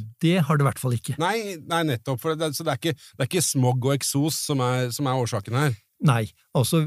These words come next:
Speaker 1: vi kan jo fortsatt ikke utelukke at smog og eksos kan være medvirkende årsaker,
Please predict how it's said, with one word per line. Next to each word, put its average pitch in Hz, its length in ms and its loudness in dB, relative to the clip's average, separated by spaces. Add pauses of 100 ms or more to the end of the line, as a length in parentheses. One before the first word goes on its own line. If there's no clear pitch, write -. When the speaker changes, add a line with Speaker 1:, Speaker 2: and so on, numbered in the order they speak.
Speaker 1:
vi 160 540 0
kan 139 180 4
jo 139 80 2
fortsatt - 400 -6
ikke 214 320 -4
utelukke 147 560 0
at 139 80 -2
smog 120 400 0
og 135 140 -2 (100)
eksos 139 480 -4
kan 151 160 0
være 131 240 2
medvirkende 131 800 2
årsaker, 156 480 -2